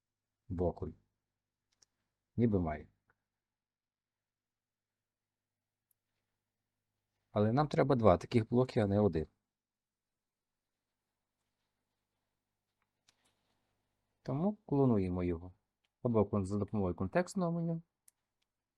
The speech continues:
Таким чином. Ага. Але блок у нас повинен функціонувати як одне ціле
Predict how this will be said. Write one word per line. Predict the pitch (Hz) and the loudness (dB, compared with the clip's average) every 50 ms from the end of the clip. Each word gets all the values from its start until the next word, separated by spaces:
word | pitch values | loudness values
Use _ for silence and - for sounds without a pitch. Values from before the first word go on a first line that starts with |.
| _ _ _ _ _ _ _ _ _ _ _ _ _ _ _ _ _ _ _ | _ _ _ _ _ _ _ _ _ _ _ _ _ _ _ _ _ _ _
Таким | - 107 - - 113 107 104 | -12 -10 -6 -4 -4 -4 -2
чином. | - - 113 110 110 107 104 101 - _ _ _ _ _ _ _ _ _ - _ _ _ _ _ | -2 -4 -4 -2 -2 -4 -6 -8 -12 _ _ _ _ _ _ _ _ _ -20 _ _ _ _ _
Ага. | 95 90 82 90 95 110 123 - _ _ _ _ _ _ _ _ | -12 -10 -8 -8 -8 -8 -10 -12 _ _ _ _ _ _ _ _
Але | 98 98 95 98 110 139 165 165 _ _ _ _ _ _ _ _ _ _ _ _ _ _ _ _ _ _ | -2 0 0 0 0 -2 -4 -6 _ _ _ _ _ _ _ _ _ _ _ _ _ _ _ _ _ _
блок | - 104 101 123 127 127 110 90 - - - _ _ _ - | -8 -4 -2 2 2 4 2 2 0 -6 -16 _ _ _ -2
у | 113 | 0
нас | 107 104 98 - - - - _ _ _ | 2 2 0 0 -4 -10 -18 _ _ _
повинен | - 113 107 110 107 98 95 90 | -2 0 2 2 2 2 0 -2
функціонувати | - - - 104 95 - - - 107 101 101 101 95 87 90 - - 92 | -4 -6 -6 -6 -6 -6 -6 -2 0 0 2 2 0 0 -2 -2 -2 -2
як | 92 90 - | -2 0 0
одне | 104 98 98 98 87 82 | 0 0 2 0 -2 -2
ціле | - - - - 85 87 95 113 131 | -4 -8 -8 -8 -6 -4 -6 -6 -6